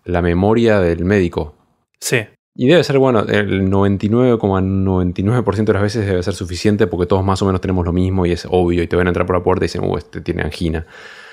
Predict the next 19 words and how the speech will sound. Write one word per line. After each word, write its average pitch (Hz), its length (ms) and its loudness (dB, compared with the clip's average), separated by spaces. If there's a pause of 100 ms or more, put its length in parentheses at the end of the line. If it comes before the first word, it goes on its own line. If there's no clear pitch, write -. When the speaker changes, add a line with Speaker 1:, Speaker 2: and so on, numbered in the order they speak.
(300)
Speaker 1:
Pero 87 240 0
<laughs> - 600 -8
Speaker 2:
Claro. 117 320 -2 (440)
Speaker 1:
este, 87 380 -6
pero 92 260 2
a - 20 4
veces 151 200 4
no. 139 320 2 (380)
A 110 60 -4
veces 123 100 2
Speaker 2:
Claro. 131 120 2
Speaker 1:
pifian. 85 460 0 (240)
Speaker 2:
Como, 135 200 -4
bueno, 127 300 -4 (160)
en, 123 260 -10
eh, 120 300 -10
House 127 360 0
M 127 200 -4
D. 127 160 -2